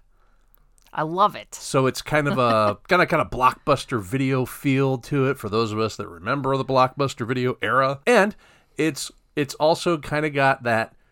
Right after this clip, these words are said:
Speaker 2: that same feel to, you know, renting, keeping, returning,
Speaker 1: Mm-hmm.
Speaker 2: rewind, that sort of thing. Be
Speaker 1: Right.
Speaker 2: Kind, Rewind was on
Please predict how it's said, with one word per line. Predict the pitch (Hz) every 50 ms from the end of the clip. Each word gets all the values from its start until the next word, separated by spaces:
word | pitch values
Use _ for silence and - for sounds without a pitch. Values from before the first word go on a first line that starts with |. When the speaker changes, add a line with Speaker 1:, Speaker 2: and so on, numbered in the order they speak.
| _ _ _
Speaker 2:
that | - 110 104 - -
same | - - 131 123 120 117 113 107 104 - _ _ -
feel | - - - - 147 131 123 110 104 95
to, | - - - 110 95 92 90
you | 87 92
know, | 87 87 90 90
renting, | 82 98 104 104 101 - 117 110 104 101 98 101 98
keeping, | - - - 104 101 - - 98 98 101 98 92
returning, | 87 87 - - - 104 104 104 104 104 101 98 98 98 98 95 98 92
Speaker 1:
Mm-hmm. | 180 180 165 165
Speaker 2:
rewind, | 95 98 95 87 92 95 98 98 98 95 98 98 98 95 98 98 92 90 - _ _ 92
that | 90 90 87 -
sort | - - 95 87
of | 82 -
thing. | - 85 82 -
Be | - 196 220
Speaker 1:
Right. | 156 143
Speaker 2:
Kind, | 151 175 170 160 143
Rewind | 151 143 131 127 131 127 120 113
was | 107 101 101
on | 107 90 98 104 101 104